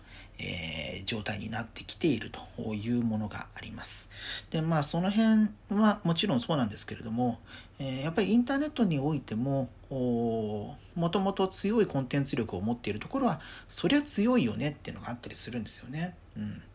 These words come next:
えー、まあ、例えば、あー、Yahooでニュース見るときに、えー、やっぱり目につきやすいのは、あー、新聞社だったり、えー、の記事だったりするわけですよ。っていうのも、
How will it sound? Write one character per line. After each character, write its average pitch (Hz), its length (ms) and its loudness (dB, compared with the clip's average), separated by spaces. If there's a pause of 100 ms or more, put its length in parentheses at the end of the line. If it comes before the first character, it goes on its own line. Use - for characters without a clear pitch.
(600)
え 131 360 -4
ー、 - 20 -2
ま 143 160 -2
あ、 175 100 4
例 208 120 6
え 190 40 6
ば、 120 380 0
あ 82 760 -8
ー、 156 140 -2
Yahoo 156 320 4
で 110 240 -2
ニ 143 160 4
ュ 143 40 4
ー - 40 0
ス 120 380 -2
見 113 100 -2
る 110 120 -4
と 107 120 -10
き 104 160 -10
に、 127 300 -2 (460)
え - 40 -4 (320)
ー、 220 40 -8 (500)
や 202 100 2
っ - 20 0
ぱ 240 100 2
り 190 120 2
目 202 220 6
に 170 160 4
つ - 160 -4
き 175 140 -2
や 185 140 0
す - 220 -2
い 180 80 2
の 117 160 2
は、 - 220 -6 (180)
あ - 360 -10
ー、 - 20 -14 (800)
新 147 360 2
聞 135 160 4
社 - 180 4
だ - 100 -8
っ - 80 -10
た - 120 -10
り、 - 180 -10 (120)
え 78 400 -12
ー、 - 20 -10
の 113 200 -6 (120)
記 - 140 -6
事 - 120 0
だ 98 80 -6
っ 92 40 -16
た - 100 -10
り 87 80 -6
す - 180 0
る 104 160 -8
わ 117 100 -4
け 104 100 -8
で 101 80 -10
す - 140 -6
よ。 - 80 -14
っ - 640 -8
て - 100 -2
い 220 40 4
う 214 60 4
の 170 140 0
も、 170 320 0